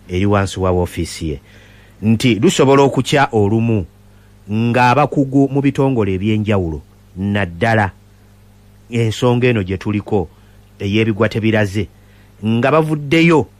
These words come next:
ne bakangamu ne baga nti, "Mm, okusinziira ku bukugu bwe tulina, okusinziira ku kunoonyereza kwe tukoze, okusinziira ku mbeera nga bwe tugiraba,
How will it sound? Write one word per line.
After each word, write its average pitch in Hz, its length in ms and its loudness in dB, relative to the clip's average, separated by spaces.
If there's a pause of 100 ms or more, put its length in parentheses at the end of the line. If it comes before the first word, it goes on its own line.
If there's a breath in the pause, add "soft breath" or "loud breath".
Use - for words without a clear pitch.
(420)
ne 117 160 -4
bakangamu 135 680 0
ne 117 100 -2
baga 110 340 -2
nti, 87 160 -10
"Mm, 98 520 -6 (600 soft breath)
okusinziira 143 760 0
ku 139 120 -2
bukugu 139 300 -2
bwe 131 120 0
tulina, 127 480 -4 (500 soft breath)
okusinziira 131 920 2
ku 131 100 -4
kunoonyereza 113 640 0
kwe 113 140 -4
tukoze, 104 580 -4 (540 soft breath)
okusinziira 143 1200 2
ku 143 220 -2
mbeera 139 380 2
nga 117 120 0
bwe 104 100 0
tugiraba, 92 500 -2